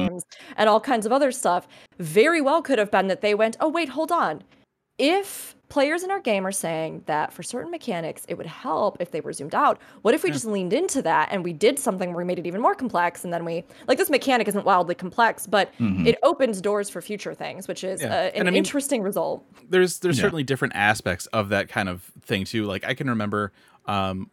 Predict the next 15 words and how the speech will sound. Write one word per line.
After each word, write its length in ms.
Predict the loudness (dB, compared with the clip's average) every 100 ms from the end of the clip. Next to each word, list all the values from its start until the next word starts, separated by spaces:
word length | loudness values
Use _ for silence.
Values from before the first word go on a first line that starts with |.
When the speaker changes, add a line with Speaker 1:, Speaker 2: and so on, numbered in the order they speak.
| -12
Speaker 2:
right 320 | -2 -2 -2
before 420 | -4 -4 -2 -2
Shadowbringers 580 | 0 2 2 2 -2 -2
dropped, 380 | 0 0 0 _
they 100 | -2
had, 240 | 0 0 -2
uh, 420 | -2 -2 -4 -6
Titania 500 | -4 0 2 2 -2
as 220 | -2 -2
the 80 | -2
battle 240 | 0 0 0
challenge 320 | -4 -6 -6
at 120 | -10
E 100 | -10
three. 320 | -8 -4 -2